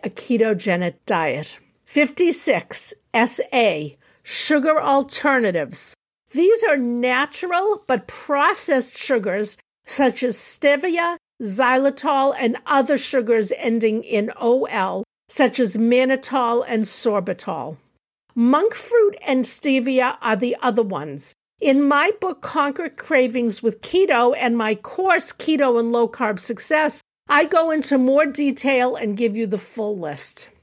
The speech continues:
Fifty-seven, sad. S A D stands for the Standard American Diet.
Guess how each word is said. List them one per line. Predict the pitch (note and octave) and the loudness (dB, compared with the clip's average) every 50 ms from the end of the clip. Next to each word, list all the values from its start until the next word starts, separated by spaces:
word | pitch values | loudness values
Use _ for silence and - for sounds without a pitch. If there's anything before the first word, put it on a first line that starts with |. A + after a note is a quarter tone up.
| _ _ - | _ _ -8
Fifty-seven, | - - F#4+ D#4 - - - F4+ F4+ C#4 - - D4 B3+ A3 G3+ - C#3 F3 E3 - _ _ _ _ | -2 0 0 0 0 0 -2 0 0 0 0 0 0 0 0 0 -4 -10 -12 -14 -16 _ _ _ _
sad. | - - - - - C#4+ A#3 A3+ G#3+ D#3+ D#3+ D#3+ D3 D3+ - _ _ _ _ _ _ | -4 -2 0 2 2 2 2 2 2 0 0 -2 -6 -8 -12 _ _ _ _ _ _
S | - C4+ C#4+ - - - - | 0 2 2 2 2 0 2
A | D#4 D4 C#4 C#4 | 4 4 4 2
D | A#3+ A3+ F#3 A3+ F3 D3+ C#3+ E3 E3+ - | 0 -2 0 0 0 0 -2 -6 -8 -10
stands | - - - - - D4+ B3+ B3 B3 A3 - | -6 -4 -4 -2 2 2 2 2 2 0 -2
for | - B3+ | -2 -2
the | A3 G3+ G#3+ | -2 -2 -2
Standard | F#3 - - - D#4 C4 C4+ C4+ A#3+ C#4+ B3+ | -4 -4 -4 -2 0 0 0 0 0 -2 0
American | C#4 C4 B3 A#3 G#3+ G#3+ G#3+ G3+ - C4 G#3+ A#3 | 0 0 0 0 0 0 0 -2 -2 -4 -4 -4
Diet. | G#3 A3 F#3+ F3 E3+ D#3 C3+ D3 E3 - | -2 -2 -2 -2 -2 -4 -6 -6 -10 -12